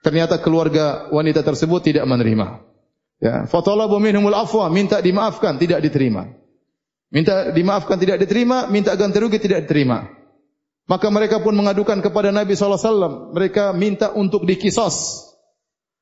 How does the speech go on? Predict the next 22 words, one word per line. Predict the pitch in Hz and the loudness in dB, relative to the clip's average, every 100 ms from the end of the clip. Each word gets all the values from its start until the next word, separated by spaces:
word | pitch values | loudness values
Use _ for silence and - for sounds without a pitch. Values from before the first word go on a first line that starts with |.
| _ | _
Akhirnya | - 165 190 185 185 185 - - | -4 -2 0 0 2 0 -2 -2
Rasulullah | 180 185 185 170 | 0 2 0 0
sallallahu | 175 170 | 0 0
alaihi | - | 0
wasallam | 180 170 | 0 0
pun | 156 180 180 - - _ _ _ | 0 0 0 -4 -16 _ _ _
amara | - 190 180 170 | -4 0 2 2
bil | 160 151 | 2 0
qisas. | 156 151 135 - 151 | 0 0 -2 -2 -2
Nabi | 160 | -2
sallallahu | 160 160 143 | 0 0 2
alaihi | |
wasallam | 165 151 | 0 0
merintahkan | 151 151 165 151 160 160 - | 0 0 -2 -2 -2 -4 -4
agar | 147 147 147 | -2 0 0
Rubaiyah | 147 160 160 156 - - 131 | 0 2 2 0 -4 -6 -2
binti | 147 135 143 135 - - _ - | -2 0 0 0 -6 -18 _ -4
Nadhr | 143 180 220 226 - - | 0 0 0 -2 -4 -2
dikisos, | 151 185 160 151 | 0 0 0 -2
giginya | 143 147 170 | 0 2 2
juga | 147 151 135 | 2 2 0
dipatahkan. | 127 127 120 - 107 - - | 0 -2 -2 -2 -6 -6 -18